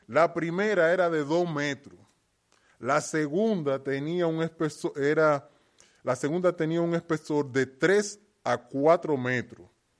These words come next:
con una altura de nueve metros. No sé cuántos pies, habría que calcularlo. O sea,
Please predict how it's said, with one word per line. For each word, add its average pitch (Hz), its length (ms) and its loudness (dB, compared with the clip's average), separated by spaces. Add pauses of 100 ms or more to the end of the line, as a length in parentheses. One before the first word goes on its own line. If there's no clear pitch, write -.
(300)
con 117 180 2
una 180 180 4
altura 165 600 0 (480)
de 113 320 -2
nueve 139 460 2
metros. 123 440 -2
No 110 80 -8
sé 131 120 -8
cuántos 131 360 -6
pies, 127 260 -2
habría 110 300 -6
que 123 180 -10
calcularlo. 117 680 -4
O - 380 -20
sea, 151 320 -4